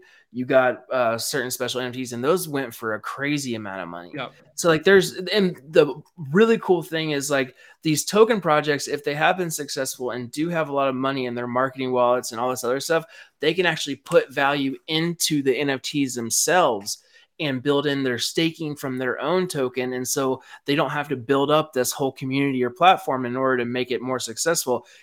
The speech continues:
Speaker 1: Off the gate, right at launch, it's already ready to go. You know, you, you have something that's valuable and will, uh, you know, maybe not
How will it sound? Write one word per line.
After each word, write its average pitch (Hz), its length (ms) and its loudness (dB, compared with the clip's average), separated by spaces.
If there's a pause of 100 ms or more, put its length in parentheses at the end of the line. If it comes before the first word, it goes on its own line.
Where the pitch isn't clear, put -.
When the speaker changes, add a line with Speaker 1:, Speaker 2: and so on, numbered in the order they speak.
(300)
Speaker 1:
Off 147 240 2
the 143 80 -2
gate, 151 340 0
right 131 240 0
at 107 80 -2
launch, 151 400 -2
it's 156 160 -4
already 151 320 2
ready 131 200 0
to 120 100 -2
go. 139 420 2 (220)
You 135 100 0
know, 131 200 2
you, 135 260 -4
you 139 160 -6
have 135 280 2
something 127 260 -4
that's 120 200 -6 (300)
valuable 143 760 4 (320)
and 135 220 -2
will, 127 320 2
uh, 113 280 2 (200)
you 175 140 0
know, 131 220 0
maybe 170 360 0
not 131 200 4